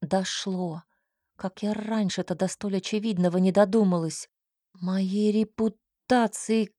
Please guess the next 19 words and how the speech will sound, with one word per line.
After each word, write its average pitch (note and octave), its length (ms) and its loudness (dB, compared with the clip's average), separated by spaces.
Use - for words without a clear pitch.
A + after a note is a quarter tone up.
конец», F#3 960 0
выдохнула F3+ 600 0
я. E3 320 -8
«Боюсь, C#3+ 680 -2
что - 440 -6
именно F#3 560 4
так. - 520 -10
Причём G3 680 0
в - 80 -4
отношении F#3+ 680 0
к E3 140 -8
девушкам D#3 880 -4
всё - 240 -6
намного G#3 400 4
строже, F#3+ 680 0
чем D3+ 220 -6
к - 60 -12
молодым D#3+ 440 -2
лордам. D3+ 600 -4